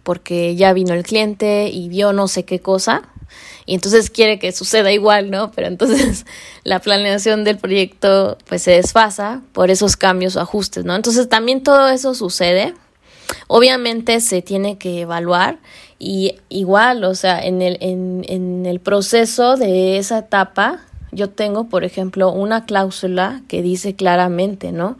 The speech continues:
Cualquier cambio que se haga sin, eh, el, mi, sin mi conocimiento, sin la, esa parte por la cual yo estoy contratada, sin esa responsabilidad, pues, no va por mi cuenta, ¿no? Siempre se los he dicho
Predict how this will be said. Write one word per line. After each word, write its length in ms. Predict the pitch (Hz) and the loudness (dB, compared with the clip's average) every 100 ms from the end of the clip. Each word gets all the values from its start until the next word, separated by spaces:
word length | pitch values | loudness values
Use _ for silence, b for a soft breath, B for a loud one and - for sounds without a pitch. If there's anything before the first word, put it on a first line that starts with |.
| B B B B B B | B B B B B B
Cualquier 440 | 226 233 269 269 | 2 4 4 4
cambio 460 | 269 254 254 240 208 | 4 2 2 -2 -4
que 140 | 180 | -6
se 140 | 180 196 | -2 2
haga 460 | 185 170 - 185 - - | 2 2 -4 -12 -18 -18
sin, 480 | - 226 220 208 220 b b b b - | -8 -4 -4 -6 -12 b b b b -6
eh, 640 | 185 185 180 175 175 175 - 175 | 0 2 2 2 2 2 0 -2
el, 220 | 175 175 | -2 -4
mi, 240 | - 190 180 | -2 -2 0
sin 240 | 214 208 | 0 0
mi 140 | 202 | 0
conocimiento, 1040 | 190 196 190 190 196 214 214 214 208 208 208 | 0 2 2 0 0 2 2 2 2 2 0
sin 680 | - 180 170 175 170 175 - - | -2 -2 0 -2 -4 -6 -10 -8
la, 420 | 180 180 170 170 156 | -4 -2 0 -2 -2
esa 320 | 185 202 196 | 0 0 2
parte 360 | 220 226 202 | 2 0 -6
por 160 | 180 170 | -6 -4
la 100 | 175 | -4
cual 240 | 175 185 185 | 0 2 2
yo 80 | |
estoy 200 | 190 190 | -2 -6
contratada, 640 | 190 175 175 165 180 180 185 | -8 -10 -10 -6 0 2 0
sin 340 | - 180 180 | -4 -10 -8
esa 260 | 175 175 190 | -8 -2 -2
responsabilidad, 800 | 175 - 170 175 170 170 175 202 | -2 -8 -12 -10 -6 0 0 -2
pues, 260 | 170 170 - b b b b b | -8 -10 -14 b b b b b
no 240 | 196 220 | 0 4
va 160 | 220 208 | 4 2
por 160 | 185 175 | 0 -2
mi 140 | 170 | -6
cuenta, 420 | - 170 170 - | -2 -4 -4 -12
¿no? 200 | 160 202 | -8 -8
Siempre 340 | 214 185 190 196 | -6 -8 -4 -4
se 160 | 185 | -4
los 180 | 175 170 | -6 -6
he 40 | |
dicho 260 | 165 160 - | -8 -12 -20